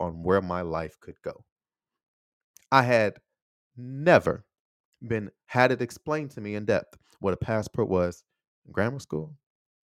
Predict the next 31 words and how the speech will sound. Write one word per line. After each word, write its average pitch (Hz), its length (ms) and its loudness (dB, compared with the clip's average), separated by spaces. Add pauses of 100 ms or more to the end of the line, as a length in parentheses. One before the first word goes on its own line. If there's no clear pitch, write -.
I 120 40 -4
went 117 160 -6
to 117 80 -6
a - 20 -2
relatively 101 480 -2
nice 82 360 -8 (400)
high 107 240 -4
school. 147 380 -14 (1500)
I 117 60 -4
went 110 140 -2
to 104 120 4
a 90 40 2
relatively 92 420 0
nice 85 320 -10 (260)
college. 131 640 -10 (520)
And 117 180 -2
even 220 380 -2
there, 110 440 6 (180)
junior 160 320 -6
year, 104 260 -6 (1160)
junior 220 280 2
year, 151 80 -4 (240)
I 190 360 2
had 143 220 0
a 131 40 0
travel 127 260 0
company, 90 300 -8
C - 140 -12
P 131 100 -12
Travels, - 380 -6 (720)
right? 95 240 -10